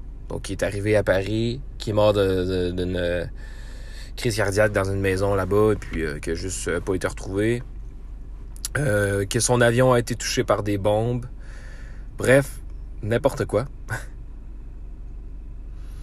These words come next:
Euh, le scénario, en fait, le plus probable était que le C soixante-quatre Norseman, donc l'avion de, de, de Glenn Miller, a volé par temps froid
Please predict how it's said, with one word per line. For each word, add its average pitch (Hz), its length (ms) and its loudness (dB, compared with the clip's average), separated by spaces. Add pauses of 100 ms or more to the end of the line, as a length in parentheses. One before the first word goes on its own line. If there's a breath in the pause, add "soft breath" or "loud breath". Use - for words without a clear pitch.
(880 loud breath)
Euh, 101 1000 4 (1800)
le 127 100 6
scénario, 165 440 6
en 147 100 8
fait, 175 160 0
le 127 60 6
plus 131 120 -2
probable 135 680 6 (580)
était 147 240 4
que 147 80 4
le 113 120 6
C - 440 6 (220)
soixante-quatre 117 840 2 (300 loud breath)
Norseman, 117 840 4
donc 90 160 -6
l'avion 101 440 4
de, 87 260 2
de, 69 240 -2
de 80 140 -2
Glenn 98 460 2
Miller, 98 440 4 (840 loud breath)
a 123 80 8
volé 135 320 10
par - 240 2
temps 131 280 6
froid 123 500 2